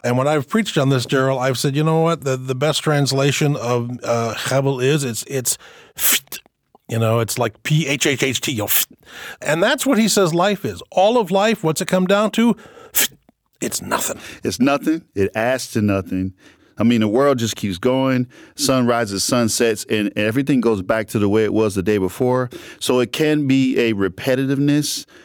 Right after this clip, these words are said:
Speaker 2: a monotony that goes on and on, but the same thing every day. And so the f-,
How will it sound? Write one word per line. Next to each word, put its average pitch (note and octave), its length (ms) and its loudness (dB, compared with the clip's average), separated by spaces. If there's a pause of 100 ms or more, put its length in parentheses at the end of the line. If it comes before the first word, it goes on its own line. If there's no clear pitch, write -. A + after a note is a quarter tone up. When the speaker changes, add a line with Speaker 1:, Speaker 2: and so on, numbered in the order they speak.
(100)
Speaker 2:
a - 80 -4
monotony B2 640 2
that G#2 180 2
goes G#2+ 260 2
on A2 300 2
and G#2 160 2
on, B2 420 2 (320)
but A2 160 2
the G2+ 140 -2
same C3 540 2
thing A#2 380 2
every F#2 280 -2
day. E2 340 -4 (400)
And G#2 160 0
so A#2 320 2
the G2 160 0
f-, - 300 -2